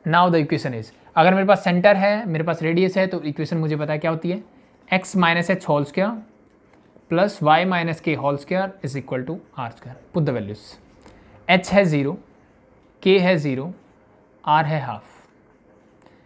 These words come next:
x minus zero is x, this is your x square plus y square is equal to one by two square means one by four।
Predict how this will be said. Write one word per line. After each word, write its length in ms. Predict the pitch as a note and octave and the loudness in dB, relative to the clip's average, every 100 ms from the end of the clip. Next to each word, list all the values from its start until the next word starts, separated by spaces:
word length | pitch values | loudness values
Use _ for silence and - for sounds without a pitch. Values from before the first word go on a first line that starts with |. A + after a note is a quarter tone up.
| _ | _
x 220 | E3 E3 F#3 | -6 -2 0
minus 240 | F3 E3 | 2 2
zero 180 | F#3 G#3+ - - | 0 -2 -8 -10
is 180 | C#3 E3+ | -2 -2
x, 180 | G3 - - _ _ | -2 -10 -20 _ _
this 100 | C3+ | -6
is 80 | C3+ | -4
your 140 | D3 D#3 | -2 -2
x 220 | D#3+ - | -4 -2
square 220 | G3+ G#3+ G#3+ - _ _ _ - | -2 -2 -6 -16 _ _ _ -4
plus 280 | C3 B2+ C3+ | -4 -4 2
y 180 | D3 E3+ | 2 2
square 380 | - G3+ G#3 G3+ - _ | 0 0 0 -6 -14 _
is 100 | C#3+ | -6
equal 260 | C3+ C3+ C3 | -6 -6 -6
to 80 | A#2+ | -4
one 160 | C#3 E3 | -2 2
by 100 | F3+ F3+ | 2 2
two 120 | F#3 F3+ | 0 -2
square 240 | F3+ F#3+ | 2 2
means 240 | F#3 F#3 D#3 | 2 -2 -4
one 180 | C#3 C3 | -6 -4
by 140 | C#3 F#3 - _ - | -6 -8 -18 _ -8
four। 180 | D#3 | -8